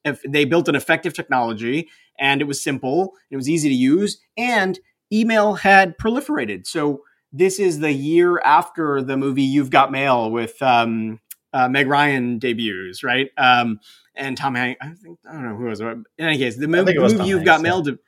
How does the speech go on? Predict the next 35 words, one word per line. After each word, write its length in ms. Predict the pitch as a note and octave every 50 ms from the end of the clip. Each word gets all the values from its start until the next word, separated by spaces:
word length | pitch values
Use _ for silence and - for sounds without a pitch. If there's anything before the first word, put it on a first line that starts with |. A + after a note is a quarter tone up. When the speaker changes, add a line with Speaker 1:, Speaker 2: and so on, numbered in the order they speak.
| _ _ -
Speaker 1:
yeah, 220 | F3+ F#3 D3 A#2 - - - - - - _ -
that, 180 | F#3 G3 - E4 G3 F3
that 160 | G3 G#3 G#3
movie 220 | A3 G#3+ F3+ G3
debuts. 380 | F3 F3 F3 D#3+ F3+ G#3+ A3 E3+
Everyone 300 | G3 F4 F3+ A3 G3 D#3
has 380 | - - - F3 F3+ F#3 E3+ F3+
an 100 | E3+ D#3+
email 240 | D#3 E3 F3 F#3
address 260 | G3+ G#3 G#3+ A#3+ A#3+ -
at 80 | A#3
this 140 | - C4 -
point, 320 | - - D4 E4+ E4 -
so 100 | - -
you 120 | F3+ E3+ E3+
have 100 | D#3+ C#3+
ubiquity 580 | D3 D#3+ C3 D#3 C#3+ D3 - F#3+ G3+ A#3 A#3+
for 240 | A3 - - E3+ D#3
the, 260 | C#3+ D3 D3 C#3 C3 C3+
for 80 | D#3 C#3+
the 120 | D3 C#3+
underlying 600 | D3 D3+ D#3+ E3 D#3+ D#3 D3+ C#3+ D3 D3 D3 D3 C3+
kind 160 | - D3 C#3
of, 60 | C3+
like, 180 | C3 B2 A#2 -
infrastructure 720 | B2+ B2+ A#2+ D3+ D3 - - D#3 C#3+ - - D#3 C#3+ C3+
of 140 | B2 A#2
that 260 | B2+ B2 A#2 A#2 A#2+ - _ _ _
person-to-person 640 | - D3+ C3 - C#3+ C3 A2 C#3 C3 - - B2+ A2
payments 400 | B2 A#2+ A#2 B2 B2+ C3 - D#3+
mechanism. 500 | C#3+ D3 D#3+ D#3+ E3 E3 G3+ G#3 A3+ A3 _ _ _ _ _ _ _ _ _ _ _ -
But, 380 | D3+ C#3 F#3 D#3 - - G#3 - -
<laughs> 40 | -
but 160 | - F#3 F3+
it's 240 | E3+ - - -